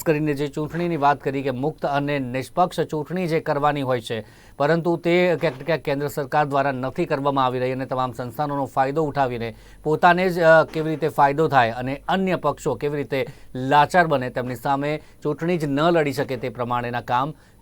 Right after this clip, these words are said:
થઈ રહ્યા છે. આજ તમામ, અ, મુદ્દે આપણે ચર્ચા કરીશું. ચર્ચા સાથે મહેમાન, અ, જોડાઈ ગયા છે પ્રશાંત ગઢવી અને સાથે જ જયવંતભાઈ પંડ્યા આપણી સાથે જોડાઈ ગયા છે. સ્વાગત છે, બંને રાજકીય વિશ્લેષક છે. અ, સ-, સૌથી પહેલા શરૂઆત કરીએ પ્રશાંતભાઈ, આપનાથી શરૂઆત કરીએ.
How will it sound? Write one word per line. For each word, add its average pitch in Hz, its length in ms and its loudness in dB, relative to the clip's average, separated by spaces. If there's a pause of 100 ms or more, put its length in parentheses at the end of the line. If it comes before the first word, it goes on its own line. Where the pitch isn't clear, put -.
(300)
થઈ 147 160 4
રહ્યા 107 260 -2
છે. 107 200 -6 (300)
આજ 151 180 8
તમામ, 175 420 4
અ, 175 140 8
મુદ્દે 165 260 2
આપણે 160 400 4
ચર્ચા 147 340 0
કરીશું. 156 340 -2
ચર્ચા 147 280 0
સાથે 143 280 0
મહેમાન, 139 360 0
અ, 131 420 4
જોડાઈ 147 200 2
ગયા 147 280 2
છે 165 160 2
પ્રશાંત 147 540 -2
ગઢવી 143 280 2
અને 151 120 -2
સાથે 131 420 -2
જ 120 140 -6 (420)
જયવંતભાઈ 135 480 0
પંડ્યા 120 260 -2
આપણી 110 140 -4
સાથે 117 220 -2
જોડાઈ 123 220 0
ગયા 139 140 0
છે. 156 140 -2
સ્વાગત 135 360 0
છે, 170 180 -4
બંને 135 260 -4
રાજકીય 120 300 -2
વિશ્લેષક 135 380 -6
છે. 175 180 0 (400)
અ, 139 220 8
સ-, - 200 -6 (240)
સૌથી 170 220 4
પહેલા 196 260 8
શરૂઆત 180 440 6
કરીએ 185 360 2
પ્રશાંતભાઈ, 165 580 2
આપનાથી 151 600 0
શરૂઆત 143 400 0
કરીએ. 120 420 -4